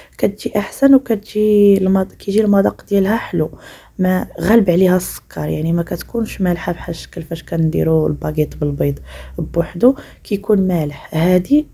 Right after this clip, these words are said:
كيكون غالب عليها شويه السكر، لاننا غادي ندهنوها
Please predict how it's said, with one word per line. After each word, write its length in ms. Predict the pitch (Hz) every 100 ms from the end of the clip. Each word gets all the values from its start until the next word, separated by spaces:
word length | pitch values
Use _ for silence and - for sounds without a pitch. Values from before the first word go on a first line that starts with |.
| -
كيكون 380 | - 190 - 190
غالب 300 | 185 214 180
عليها 260 | 165 175 170
شويه 280 | - 170
السكر، 520 | 160 - - _ - 262 - - -
لاننا 500 | - 185 196 196 247
غادي 200 | 233 202
ندهنوها 720 | 226 190 170 185 180 214 302